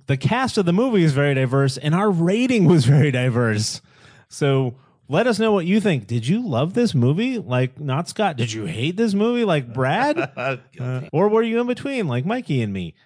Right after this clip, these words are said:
Speaker 1: Let us know. We want you to hit us up on our social medias at Assuming Pod. That's Facebook, Instagram, and Twitter. Mostly Instagram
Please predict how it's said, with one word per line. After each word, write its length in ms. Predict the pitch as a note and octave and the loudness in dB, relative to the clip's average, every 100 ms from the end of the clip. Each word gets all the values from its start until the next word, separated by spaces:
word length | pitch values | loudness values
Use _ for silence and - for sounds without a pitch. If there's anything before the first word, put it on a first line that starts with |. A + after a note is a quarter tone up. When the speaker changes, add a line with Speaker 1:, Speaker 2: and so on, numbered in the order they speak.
| - | -10
Speaker 1:
Let 200 | B2+ F3 | -2 2
us 160 | F#3+ C#3+ | 2 2
know. 220 | F3 A#2+ | 2 2
We 200 | G2 A#2+ | 0 0
want 300 | C3+ D3+ D3+ | 0 0 0
you 80 | D#3+ | 0
to 120 | C3 | 0
hit 180 | B2 E3 | 0 2
us 180 | E3 - | 0 2
up 280 | E3 D#3 - | 0 -2 -12
on 240 | C3 C#3+ | -4 -2
our 180 | D3 C#3 | 0 -2
social 320 | C3 D#3+ C3+ | 0 0 0
medias 380 | D3 D3+ C3 G3+ | 0 0 0 -2
at 240 | C#3+ D#3 C#3 | -4 -8 -6
Assuming 360 | B2+ D#3 C#3+ | -4 -2 -2
Pod. 260 | C3 C#3 B2+ | 0 0 0
That's 160 | A2+ - | -4 -4
Facebook, 340 | D#3+ C3+ D3 | -6 -4 -6
Instagram, 400 | C#3+ C3 D3 C3+ | -6 -6 -4 -4
and 80 | B2 | -4
Twitter. 240 | G3 F3 | -2 -2
Mostly 340 | D3 D3+ D3+ D#3+ | 0 -2 -2 -4
Instagram 560 | D3+ D3+ E3 E3 D#3 | -2 -2 0 0 -2